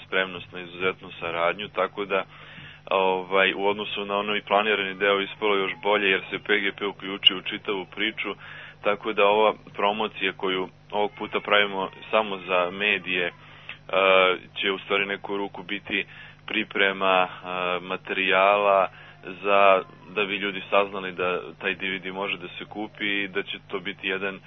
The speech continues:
do sada za nas i najveći tiraž.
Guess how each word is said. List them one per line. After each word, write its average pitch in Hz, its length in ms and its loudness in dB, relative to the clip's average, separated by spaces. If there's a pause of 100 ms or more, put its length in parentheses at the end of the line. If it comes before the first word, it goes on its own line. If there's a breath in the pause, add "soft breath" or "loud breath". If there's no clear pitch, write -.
(360 loud breath)
do 95 160 -4 (100)
sada 98 400 4
za 95 100 -8
nas 98 280 -6 (160)
i 95 140 -6
najveći 95 460 -2
tiraž. 92 420 -2